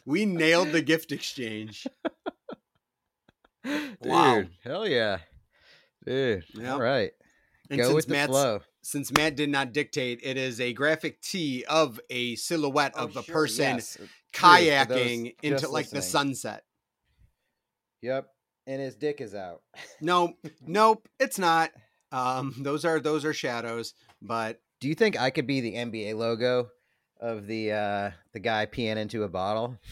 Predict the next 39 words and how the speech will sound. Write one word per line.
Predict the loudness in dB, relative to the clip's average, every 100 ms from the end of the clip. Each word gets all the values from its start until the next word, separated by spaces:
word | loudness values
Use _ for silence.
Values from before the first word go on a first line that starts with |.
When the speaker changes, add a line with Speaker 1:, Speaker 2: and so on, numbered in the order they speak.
| -20
Speaker 2:
<laughs> | _ -16 -8
out | -6 -6
of, | -6
into | -8 -4
a | -2
Speaker 1:
In | 0
a |
Speaker 2:
in | 0
a |
Speaker 1:
kayak? | 2 4 4 2
Speaker 2:
kayak? | 2 4 4 2 -2 _ _ -4
Yeah, | 0 0
yeah. | 0 -2 -6 _ _
Speaker 1:
Yeah, | 0 0
for | -2
the | -4
National | -4 -4 -6
Kayak | -4 -2 0 -2 -4
Association, | -6 -6 -6 -8 -8 -8 -10
you | -10
could. | -10 -10 -12 _ _ _
For | -14
the | -10
N | -10
K | -6 -4
A. | -2 -4 -6
Speaker 2:
Yep. | -12 _ _ _ _ _ _ _ _ _ _
Dude. | -20 -20 -20 _ _ _ _ _ _ _ _ _
Well, | -12 -8 -8 -8
thank | -8 -8 -6
you, |
sir. | -10 -10 -10 -12 -18 -20
Well | -10 -8 -4
Speaker 1:
Yeah, | -2
Speaker 2:
done. | -2
Speaker 1:
thank | -4 -6
you. | -6 -6 -8 -12
Speaker 2:
<laughs> | -14 -10 -10
Speaker 1:
Yeah. | -8 -8